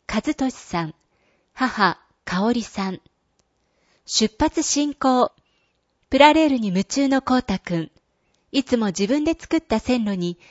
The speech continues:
貨車をつなげた電車を走らせて、じっくり眺めているんだって。最近パジャマのボタンを止められるようになった光太くんに、周りのみんなを幸せにできる子になってね、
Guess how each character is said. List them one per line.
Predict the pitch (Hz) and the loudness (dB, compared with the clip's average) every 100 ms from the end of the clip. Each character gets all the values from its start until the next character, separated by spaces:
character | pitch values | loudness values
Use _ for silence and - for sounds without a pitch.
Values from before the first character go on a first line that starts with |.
| _ - | _ -2
貨 | 277 | -2
車 | - 220 | 0 -2
を | 175 | -2
つ | - | -4
な | 190 226 | -4 -2
げ | 240 | -2
た | 233 | -2
電 | 247 254 | 0 -2
車 | - 170 | -2 -4
を | 156 | -4
走 | - - 180 | -6 -8 -6
ら | 196 | -6
せ | 170 | -6
て、 | - 156 - _ _ _ _ - | -10 -10 -12 _ _ _ _ -6
じ | 196 | -6
っ | _ | _
く | - 320 | -2 0
り | 247 - | 0 -4
眺 | 160 175 220 | -4 -2 0
め | 226 | -2
て | - | -2
い | 175 | -2
る | 175 175 | -2 -2
ん | |
だ | 151 | -4
っ | 156 | -8
て。 | - 202 - _ _ _ _ _ _ _ _ | -6 -4 -4 _ _ _ _ _ _ _ _
最 | - - 233 285 | -20 -2 0 0
近 | - 269 262 | -2 -6 -6
パ | - 302 | 0 2
ジ | 330 | 2
ャ | |
マ | 277 220 | 0 0
の | 165 | 0
ボ | 165 | -2
タ | - 220 | -2 -2
ン | 220 | 0
を | 214 | 0
止 | 208 | -2
め | 233 | 0
ら | 277 | 0
れ | 277 | 0
る | 285 269 | 0 0
よ | 277 | 0
う | |
に | 220 175 | 0 -2
な | 185 | -4
っ | |
た | - | -4
光 | 180 226 233 | -4 0 0
太 | 202 | 0
く | - 175 | -6 -6
ん | 160 | -6
に、 | 156 156 _ _ _ _ _ 208 | -6 -8 _ _ _ _ _ 0
周 | 214 277 | 2 4
り | 294 | 2
の | 277 269 | 0 0
み | 277 | -2
ん | 269 | 0
な | 262 | 0
を | 220 | 0
幸 | - 214 262 294 | -2 0 0 0
せ | - | -2
に | 285 285 | -4 -2
で | 277 | -2
き | 294 | -2
る | 285 | -4
子 | - 185 | -4 -6
に | 170 | -4
な | 156 190 | -4 -6
っ | |
て | - 170 | -4 -4
ね、 | 170 | -4